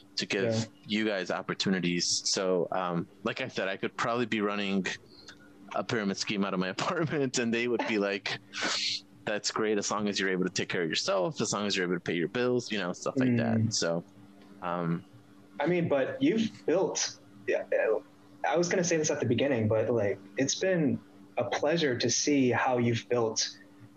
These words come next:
Speaker 2: advanced design over the years. Uh, like, like we said at the beginning of the call, we've
Speaker 1: Mm.
Speaker 2: known each other since maybe, like, even before, I,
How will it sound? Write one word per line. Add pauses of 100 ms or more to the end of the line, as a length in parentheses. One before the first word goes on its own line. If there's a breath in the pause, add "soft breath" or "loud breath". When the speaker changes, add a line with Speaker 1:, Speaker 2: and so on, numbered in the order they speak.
(100)
Speaker 2:
advanced
design
over
the
years.
Uh,
like,
like
we
said
at
the
beginning
of
the
call,
we've
Speaker 1:
Mm.
Speaker 2:
known
each
other
since (1080)
maybe,
like,
even
before, (580)
I,